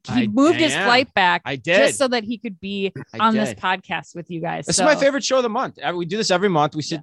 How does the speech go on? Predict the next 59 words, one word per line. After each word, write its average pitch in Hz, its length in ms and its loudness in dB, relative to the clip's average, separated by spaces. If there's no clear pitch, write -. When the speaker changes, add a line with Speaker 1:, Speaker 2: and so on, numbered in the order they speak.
Speaker 2:
down 160 160 -2
with, 151 100 -6
you 135 100 -8
know, 135 140 -2
people 151 300 -4
from 143 280 -4
the 131 320 -2
A 139 160 -2
and 139 80 0
M 139 140 0
Consumer 139 340 -6
and 143 100 -2
Retail 127 280 -2
Group, 127 300 -2
and 139 100 -2
I 208 60 4
love 175 260 0
it 107 120 -6
'cause - 120 -6
I 151 80 0
just 190 160 -6
get 160 100 -4
to 127 80 -12
sit 139 300 -4
back 123 320 -2
and 196 360 -4
Speaker 1:
Yeah. 170 320 -10
Speaker 2:
take 170 220 -4
in 180 160 -2
all 147 240 -2
their 160 180 0
expertise 147 640 -6
from 123 220 -8
the 117 120 -6
Speaker 1:
Yes. 110 100 -8
Speaker 2:
consulting 139 580 -4
that 131 100 -4
they're 127 120 -4
doing 131 260 -2
each 127 200 -6
and 131 60 -6
every 131 200 -2
week, 135 340 -6
and, 143 140 -2
you 156 60 0
know, 156 120 0
just 143 220 -6
chime 143 320 -2
in 160 160 -2
with 135 220 -4
s-, - 260 -6
thoughts 135 320 2
where, 139 320 0
where 147 260 0
necessary. 165 680 -2
And 165 100 -4
it's 165 160 -12
great. 247 320 -4
I, 131 160 -4